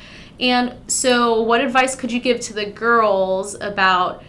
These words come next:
just finding community and sticking strong to your values, but also, we'll, we'll, we'll, we'll start with that. <laughs> So I'll give that to you.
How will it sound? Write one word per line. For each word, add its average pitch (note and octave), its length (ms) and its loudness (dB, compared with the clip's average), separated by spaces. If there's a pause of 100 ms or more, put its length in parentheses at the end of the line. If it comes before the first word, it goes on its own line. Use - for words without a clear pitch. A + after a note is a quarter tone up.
(280)
just - 380 -6
finding C4 600 0
community A3 680 -2
and G3 180 -6
sticking A#3 520 -4
strong G#3 440 -2
to A3 160 -8
your G3 260 -4
values, B3 880 -4 (340)
but A#3 120 0
also, A3+ 920 -2 (180)
we'll, D#4+ 240 4
we'll, F4 180 4
we'll, F4 180 6 (160)
we'll D#4+ 120 0
start A#3 220 4
with G#3 140 2
that. D#3+ 360 0
<laughs> G#3+ 480 -4
So G#3+ 160 -6
I'll G3 80 -2
give F3+ 140 -8
that F3+ 220 -8
to - 100 -14
you. - 120 -12